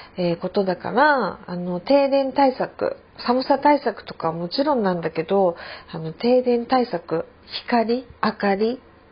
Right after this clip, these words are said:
っていうものは、事前にね、なるべく明かりが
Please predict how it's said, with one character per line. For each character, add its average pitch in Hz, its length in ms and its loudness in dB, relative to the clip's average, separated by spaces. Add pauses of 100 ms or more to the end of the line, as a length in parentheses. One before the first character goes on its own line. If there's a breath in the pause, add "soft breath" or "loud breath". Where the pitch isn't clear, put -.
(160)
っ - 20 -18
て - 80 -2
い 185 160 2
う 185 60 2
も 190 160 0
の 175 180 0
は、 233 340 2 (1200 loud breath)
事 185 140 -4
前 185 240 0
に 175 180 -2
ね、 220 180 4
な 185 140 2
る 175 80 2
べ 170 120 2
く 170 140 -2
明 170 140 -2
か 233 160 0
り 226 140 2
が 220 240 2